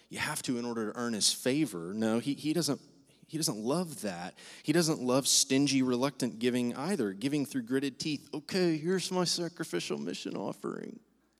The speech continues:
He doesn't like that either. Paul says he loves a cheerful giver. And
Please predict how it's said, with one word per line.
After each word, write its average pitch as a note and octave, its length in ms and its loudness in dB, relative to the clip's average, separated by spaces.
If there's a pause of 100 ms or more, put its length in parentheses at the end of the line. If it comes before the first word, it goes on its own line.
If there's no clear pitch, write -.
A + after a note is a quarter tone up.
(840)
He - 80 -10
doesn't E3+ 180 -2
like F#3 180 -4
that G#3+ 180 -2
either. A#3+ 380 0 (440)
Paul F#3+ 220 4
says G#2 440 2 (220)
he G#3 100 2
loves F#3 220 6
a E3 60 6
cheerful A#3+ 500 6
giver. A#2 340 2
And D#3+ 260 -2